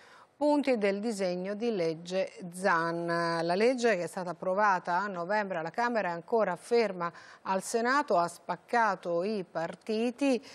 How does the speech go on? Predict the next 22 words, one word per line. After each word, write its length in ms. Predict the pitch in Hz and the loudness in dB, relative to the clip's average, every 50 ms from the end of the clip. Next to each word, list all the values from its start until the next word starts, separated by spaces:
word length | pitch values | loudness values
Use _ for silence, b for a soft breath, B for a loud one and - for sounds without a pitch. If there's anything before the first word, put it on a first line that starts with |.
| B B B B - | B B B B -2
e 200 | - 233 226 214 | 2 4 4 6
lo 120 | 185 190 180 | 4 2 0
stesso 580 | - - 262 254 - - - 214 196 185 185 | 2 2 2 2 2 2 0 0 2 2 2
deputato 560 | 180 190 180 - 208 - 226 214 - 254 254 - | 0 -2 -6 -10 -4 -2 -2 0 0 0 -2 0
ZAN 360 | - - 156 185 208 214 202 | 0 0 2 2 2 0 0
ha 60 | 180 | -2
detto 340 | 165 170 180 175 - 190 175 | -2 -2 -4 -4 -6 -8 -10
che 320 | - - 175 170 165 160 - | -6 -4 -2 -2 -2 -2 -2
quanto 320 | - - 202 185 175 - | -2 -2 -2 -2 -2 -4
è 60 | 185 | -8
accaduto 340 | 175 - 233 185 160 151 - | -6 -6 -6 -8 -8 -10 -12
è 40 | 180 | -12
stata 280 | - - 170 - - - - | -12 -12 -10 -8 -10 -8 -6
una 320 | 240 247 247 240 214 202 | -4 -2 -2 -2 -2 -4
forzatura, 640 | - - 240 233 220 220 - 254 233 - 175 156 139 | -4 -2 -2 -2 -2 0 -2 -4 -2 -2 -4 -4 -4
lo 160 | 143 160 180 185 | -2 -2 -2 -4
ha 60 | 185 | -4
detto 260 | 170 165 - - 180 | -4 -8 -8 -10 -12
stasera 380 | 175 - 202 185 - 165 151 165 | -12 -12 -12 -12 -12 -12 -12 -12
al 60 | 175 | -12
nostro 260 | 175 175 - - 202 | -12 -14 -16 -18 -10
telegiornale. 680 | - 208 196 196 185 196 185 143 135 101 87 69 - | -8 -8 -8 -8 -8 -12 -12 -12 -14 -16 -16 -18 -20